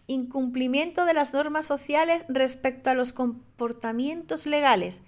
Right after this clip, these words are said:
que se manifiesta por actuaciones repetidas que son motivo de detención. Dos,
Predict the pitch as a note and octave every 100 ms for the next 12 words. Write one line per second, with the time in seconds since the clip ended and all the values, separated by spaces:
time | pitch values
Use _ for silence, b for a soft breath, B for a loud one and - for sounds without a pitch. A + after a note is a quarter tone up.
0 | b b - B3 B3 A#3 A3 A3 C#4 D4+
1 | D4+ D#4+ D#4+ C#4 B3 - A3 C4+ C#4+ D4+
2 | - A#3+ A#3+ B3 B3 A3 C4+ D4 E4 D#4+
3 | - B3 - D4 C4+ A3+ A3+ D4+ E4+ E4
4 | D#4+ D#4+ D#4+ D#4 C4 G#3 - - - -
5 | _ _ b b b b A3+ A#3+ C#4+ F#3+
6 | -